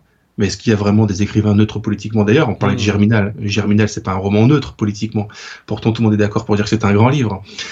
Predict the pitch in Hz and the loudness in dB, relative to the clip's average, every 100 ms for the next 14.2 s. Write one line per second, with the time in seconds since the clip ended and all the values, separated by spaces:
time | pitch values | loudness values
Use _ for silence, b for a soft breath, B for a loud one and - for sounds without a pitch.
0 | B 113 120 131 117 107 123 120 123 110 | B 2 4 6 4 2 2 0 2 2
1 | 104 104 104 127 104 104 151 - 185 170 | 2 2 0 2 2 4 4 4 2 4
2 | 165 - 180 147 - - 151 139 143 180 | 2 0 0 2 0 -4 -2 0 0 0
3 | 156 117 - 127 - 165 - 123 117 113 | -2 -4 -6 -6 -2 -4 -2 -6 -2 0
4 | 107 139 123 117 110 107 107 123 117 131 | 2 0 0 -2 -6 -8 -4 -2 2 2
5 | 147 120 143 156 143 127 123 120 135 127 | 2 4 2 2 -2 -2 -2 -2 -2 -2
6 | 147 151 123 107 104 98 107 135 117 110 | 0 0 -2 -6 -8 -8 -4 -2 0 0
7 | 95 - 95 - - 110 120 107 104 - | -2 -6 -12 -10 -8 -2 -2 -2 -6 -8
8 | - _ - - 113 127 127 175 151 - | -16 _ -18 -4 0 0 0 2 0 2
9 | 165 123 117 117 120 147 110 - 110 117 | 0 2 2 2 2 0 -4 -10 -6 -4
10 | 127 151 - 156 117 110 120 117 107 104 | -2 -2 0 2 2 2 2 0 -4 -6
11 | 98 113 117 117 117 120 131 123 107 165 | -6 -4 -2 0 0 0 0 0 4 2
12 | 156 113 139 147 - 131 135 107 113 113 | 2 -2 -2 -4 -8 -6 -4 -4 -6 -4
13 | 113 117 - 113 113 113 110 123 113 104 | -6 -6 -6 -4 -2 0 2 2 2 0
14 | 117 131 | 0 -4